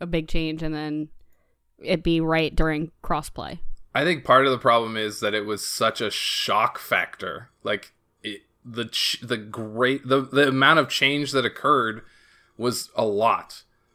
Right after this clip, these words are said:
Speaker 2: Like, a lot of the menus completely changed. The god selection screen completely changed. It's like, people weren't ready for it. It just completely changed, and p-,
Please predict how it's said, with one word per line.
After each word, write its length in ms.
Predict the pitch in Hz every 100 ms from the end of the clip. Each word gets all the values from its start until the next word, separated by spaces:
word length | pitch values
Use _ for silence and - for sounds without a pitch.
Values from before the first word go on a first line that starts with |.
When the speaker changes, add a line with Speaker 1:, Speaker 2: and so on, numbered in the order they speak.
| _ _ _ _
Speaker 2:
Like, 140 | - 104
a 60 |
lot 320 | 107 107 117
of 80 | 131
the 80 | 123
menus 460 | 117 117 117 113 -
completely 560 | - 104 - 117 117
changed. 760 | 113 - 110 110 110 110 110 -
The 80 | 101
god 400 | 95 101 107 117
selection 480 | - 113 113 - 107
screen 460 | - 110 110 110 107
completely 680 | 110 95 - 107 107 110
changed. 800 | 107 107 107 107 110 110 107 -
It's 260 | 120 - -
like, 400 | 117 117 - - _ _ _ _ _ -
people 240 | 135 156
weren't 200 | 160 175
ready 220 | 131 190 254
for 260 | - 87
it. 160 | - - -
It 100 | 120
just 240 | 143 156 -
completely 520 | 160 123 135 160 160
changed, 580 | 151 170 156 120 - -
and 220 | 120
p-, 80 | 117